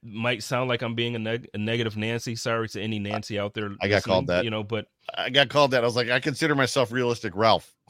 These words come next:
Speaker 2: <laughs> Thanks.
Speaker 1: Well, but I mean, it just, I just, I guess that's, that's where I'm at. I look at the team, and it's like,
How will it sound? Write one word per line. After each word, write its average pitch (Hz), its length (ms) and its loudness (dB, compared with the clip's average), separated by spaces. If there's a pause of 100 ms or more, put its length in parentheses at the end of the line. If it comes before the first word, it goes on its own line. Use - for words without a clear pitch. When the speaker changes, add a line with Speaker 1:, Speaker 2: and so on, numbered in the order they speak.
(440)
Speaker 2:
<laughs> 131 140 -8
Thanks. 120 560 2
Speaker 1:
Well, 160 260 4 (380)
but 143 120 6
I 165 120 6
mean, 160 100 4
it 156 100 4
just, 151 300 -2 (640)
I 135 80 6
just, 143 320 0
I 131 100 4
guess 156 220 6
that's, 156 240 2
that's 139 240 -4
where 165 120 -2
I'm 156 140 0
at. 175 280 -2
I 113 80 0
look 143 200 0
at 160 140 2
the 127 80 -14
team, 156 380 -6
and 113 80 -4
it's 113 160 -8
like, 120 340 0